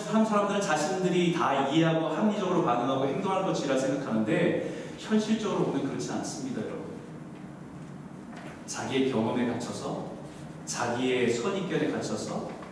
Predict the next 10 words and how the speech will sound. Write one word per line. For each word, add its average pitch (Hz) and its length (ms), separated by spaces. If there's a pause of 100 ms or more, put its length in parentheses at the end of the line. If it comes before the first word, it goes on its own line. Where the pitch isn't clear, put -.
(120)
자신의 - 420
감정에 139 540
갇혀서 - 680
올바른 135 380
판단을 170 380
하지 - 180
못하는 - 340
경우가 107 280 (240)
참 - 240
많습니다. - 540